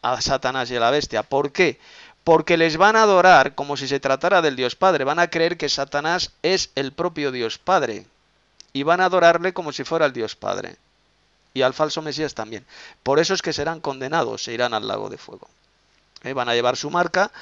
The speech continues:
y se van a postrar ante ellos, ante su imagen, para adorarla, ¿eh? Como si se tratara del propio Dios Padre. Ahí consiste el pecado, la idola-, de idolatría.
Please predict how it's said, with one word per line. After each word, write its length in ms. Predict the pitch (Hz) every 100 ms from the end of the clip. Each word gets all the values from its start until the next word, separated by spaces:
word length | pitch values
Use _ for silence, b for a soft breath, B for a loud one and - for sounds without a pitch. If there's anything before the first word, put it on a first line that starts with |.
| B B B -
y 80 | 131
se 120 | 139
van 140 | 139
a 100 | 143
postrar 460 | 139 135 - 139 143
ante 400 | 135 131 135 147
ellos, 320 | 143 180 175
ante 220 | 143 120
su 100 | 113
imagen, 440 | 120 143 - 151 170
para 200 | 135 113
adorarla, 500 | 107 120 117 104 98 -
¿eh? 100 | 117
Como 220 | - 113
si 120 | -
se 200 | 123 202
tratara 520 | - 180 165 175 170 165
del 200 | 131 -
propio 340 | 135 - 113
Dios 240 | 104 -
Padre. 300 | - - - _ _ b b b -
Ahí 180 | 131 180
consiste 540 | 185 170 - 147 -
el 80 | 123
pecado, 420 | - 110 90 98
la 140 | 98 104
idola-, 380 | 104 104 95 -
de 180 | 110 110
idolatría. 640 | 107 101 92 - 85 87